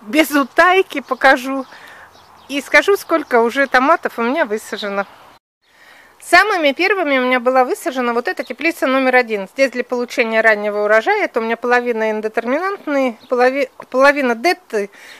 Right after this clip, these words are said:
полови-, вторая половина индетерминантные. Здесь сто сорок шесть штук, сто сорок четыре нормальных и в торце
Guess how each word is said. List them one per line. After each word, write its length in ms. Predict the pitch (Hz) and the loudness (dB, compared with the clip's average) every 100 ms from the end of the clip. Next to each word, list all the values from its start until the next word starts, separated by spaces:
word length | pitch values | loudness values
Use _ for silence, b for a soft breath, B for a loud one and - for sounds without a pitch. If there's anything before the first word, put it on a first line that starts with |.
| _ | _
полови-, 400 | 240 254 277 254 - | 0 0 0 -4 -6
вторая 320 | - 269 294 | -2 2 2
половина 420 | 262 233 226 233 | 2 -2 -2 -2
индетерминантные. 920 | 262 226 226 220 214 214 202 208 202 - B B B B 220 | -4 -4 -6 -4 -2 -2 -2 -4 -4 -8 B B B B -14
Здесь 280 | 214 285 | -4 -4
сто 220 | - 339 294 | -2 -2 -2
сорок 380 | - 277 226 | 2 2 2
шесть 260 | - 247 - | 0 -6 -6
штук, 440 | - 392 - - B B B B - | -6 -6 -6 -10 B B B B -20
сто 220 | - 285 | -8 -6
сорок 300 | - 269 262 | -4 -4 -6
четыре 340 | - - 277 | -12 -8 -4
нормальных 600 | 254 254 302 381 403 - _ B B B B | 0 2 4 2 0 -8 _ B B B B
и 80 | 269 | -10
в 40 | |
торце 520 | - 262 254 - 415 | 2 2 2 -2 -2